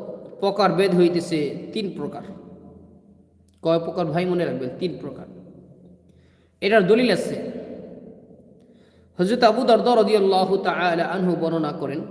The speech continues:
রাসূলুল্লাহ সাল্লাল্লাহু আলাইহি ওয়াসাল্লাম বলেছেন, "আল্লাহ তাআলা জিন সৃষ্টি করেছেন তিন প্রকার।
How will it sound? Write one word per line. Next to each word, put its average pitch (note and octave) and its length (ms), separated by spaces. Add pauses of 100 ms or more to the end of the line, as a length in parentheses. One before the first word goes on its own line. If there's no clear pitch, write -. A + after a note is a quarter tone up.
(680)
রাসূলুল্লাহ F#3 680
সাল্লাল্লাহু F3+ 760
আলাইহি E3 240
ওয়াসাল্লাম E3+ 480
বলেছেন, - 480 (840)
"আল্লাহ G3+ 440
তাআলা F3 440 (140)
জিন G#3+ 300
সৃষ্টি F#3 300
করেছেন E3 400 (100)
তিন F#3+ 260
প্রকার। C#3 280